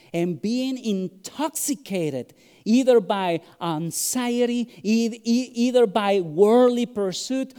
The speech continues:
or either by our own passions, that can lead us down a dangerous path. Imagine sending a soldier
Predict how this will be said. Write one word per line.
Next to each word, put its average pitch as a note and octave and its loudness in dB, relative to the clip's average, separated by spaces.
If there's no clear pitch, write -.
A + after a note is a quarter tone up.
or A#3 2
either B3+ 0
by A3+ -4
our G3+ 0
own B3+ 0
passions, A#3 -6
that C4+ -2
can A#3+ 0
lead C4+ 0
us G#3+ -4
down E3+ -2
a F3+ -2
dangerous G3+ -2
path. G3+ -10
Imagine G#3 -2
sending G#3+ -6
a D#3 -4
soldier F3 -6